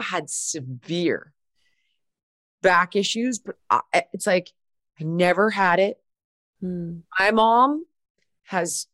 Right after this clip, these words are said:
Speaker 1: fibromyalgia. And I'm like, "Nope, no." And then, wow, dude.
Speaker 2: So there's a great book called, um, The Secret Life of Babies. So I,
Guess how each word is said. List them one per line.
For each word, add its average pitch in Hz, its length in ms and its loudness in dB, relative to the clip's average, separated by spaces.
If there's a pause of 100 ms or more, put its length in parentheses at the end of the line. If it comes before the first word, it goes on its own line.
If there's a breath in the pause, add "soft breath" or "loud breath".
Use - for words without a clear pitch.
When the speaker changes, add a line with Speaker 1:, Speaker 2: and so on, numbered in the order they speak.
(500)
Speaker 1:
fibromyalgia. 202 840 4
And 202 100 0
I'm 139 100 -4
like, 127 220 -10
"Nope, 196 400 4 (180)
no." 170 560 2 (680)
And 156 160 -4
then, 156 300 0 (140)
wow, 139 500 -2 (120)
dude. 135 320 -8 (220)
Speaker 2:
So - 240 0
there's 220 280 2
a 247 60 4
great 202 300 0
book 196 180 0
called, 185 460 2
um, 156 540 2 (180)
The - 60 -10
Secret 185 320 0
Life 160 240 0
of 151 100 -2
Babies. 151 580 -2 (200)
So 165 340 0
I, 165 140 2